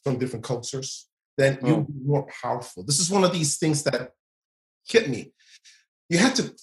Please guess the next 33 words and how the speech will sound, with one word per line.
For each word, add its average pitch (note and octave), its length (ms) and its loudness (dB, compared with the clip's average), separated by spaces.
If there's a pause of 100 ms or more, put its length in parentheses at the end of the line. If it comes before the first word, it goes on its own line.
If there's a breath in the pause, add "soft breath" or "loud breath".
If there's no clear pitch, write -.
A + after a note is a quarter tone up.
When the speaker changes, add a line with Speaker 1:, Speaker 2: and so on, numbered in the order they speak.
Speaker 1:
find G#3+ 320 6
some E3+ 220 2
sort, F3+ 300 2
some F#3 180 2
sort F3+ 220 4
of F3 60 4
way F3+ 100 6
of - 160 2
combining C#3+ 500 6
it. G#2 140 -2
And D3+ 100 4
then F#3+ 80 8
I A3 80 10
went G#3+ 240 4 (140)
to C#3 400 0
college F#3 760 -4 (460)
and C#3+ 80 2
I C#3+ 40 4
studied D3+ 460 4
environmental C3+ 440 2
science, D#3 540 4
and C#3+ 100 4
I - 20 6
realized E3 360 6
that D3 120 0
the C#3+ 80 0
same F#3 400 2
kind A#3 200 0
of C3+ 120 0
principle D3+ 580 2
held D3+ 300 2
true D#3 380 2
across D3 840 2